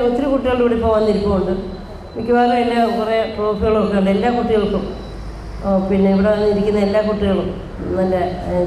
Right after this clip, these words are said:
ചിത്രരചനയിൽ നല്ല മികവ് പുലർത്തിയ കുഞ്ഞുങ്ങളാണ്. നമ്മുടെ മത്സരാർത്ഥി വിജയികളാണ് ഇവിടെ ഇരിക്കുന്നത്, കൊച്ചു കുട്ടികളടക്കമുണ്ട്. തീർച്ചയായിട്ടും ഇന്ന്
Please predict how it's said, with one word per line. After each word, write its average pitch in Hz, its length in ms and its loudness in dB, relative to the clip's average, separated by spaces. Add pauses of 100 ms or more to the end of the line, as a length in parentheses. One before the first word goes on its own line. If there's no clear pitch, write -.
ചിത്രരചനയിൽ 196 840 0 (280)
നല്ല 202 140 2 (120)
മികവ് 214 320 2
പുലർത്തിയ 208 420 0
കുഞ്ഞുങ്ങളാണ്. 185 480 2 (460)
നമ്മുടെ 202 200 -2
മത്സരാർത്ഥി 240 640 2 (160)
വിജയികളാണ് 226 560 2
ഇവിടെ 202 220 2
ഇരിക്കുന്നത്, 185 460 0
കൊച്ചു 208 260 -2
കുട്ടികളടക്കമുണ്ട്. 190 800 2 (680)
തീർച്ചയായിട്ടും 254 540 2
ഇന്ന് 240 140 4